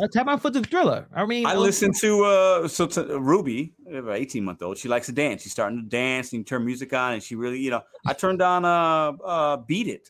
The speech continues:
Speaker 2: for her. I was like, "Just
Speaker 1: Oh,
Speaker 2: listen
Speaker 1: yeah.
Speaker 2: to this drop," 'cause, you know,
Speaker 1: Mm-hmm,
Speaker 2: in the
Speaker 1: yeah.
Speaker 2: beginning and then it drops and it, everything comes in, and she was dancing. Like, Michael Jackson's the goat, man.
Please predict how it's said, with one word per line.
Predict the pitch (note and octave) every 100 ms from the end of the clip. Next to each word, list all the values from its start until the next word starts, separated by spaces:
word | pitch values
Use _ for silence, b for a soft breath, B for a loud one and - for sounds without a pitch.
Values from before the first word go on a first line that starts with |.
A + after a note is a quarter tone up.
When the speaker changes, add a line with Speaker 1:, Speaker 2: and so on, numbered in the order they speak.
| _
Speaker 2:
for | - A2
her. | F#2+ F2+
I |
was | G2
like, | F#2+
"Just | C#3+ -
Speaker 1:
Oh, | D3+
Speaker 2:
listen | A#2
Speaker 1:
yeah. | -
Speaker 2:
to |
this | G#2 G2
drop," | - C3+ A#2+ -
'cause, | - G#2+
you | A2
know, | G#2 G2
Speaker 1:
Mm-hmm, | C3 B2 B2 A#2 C#3+ E3+
Speaker 2:
in | F3+
the |
Speaker 1:
yeah. | D3
Speaker 2:
beginning | F#2+ C3+ C3+ A#2+
and |
then | A2+ G2+
it | F#2+
drops | G#2+ A2 A#2 A2
and | G2+
it, | - -
everything | B2 A#2 A#2
comes | - A#2 G#2+
in, | A2 A2
and | G2
she | -
was | A#2+ G2+
dancing. | G2 G#2 A2+ - A#2+ A2+
Like, | G2 F#2+ _
Michael | A#2 F3+ C3+
Jackson's | A2 G2+ F#2+ -
the | _ C#2
goat, | C#2
man. | _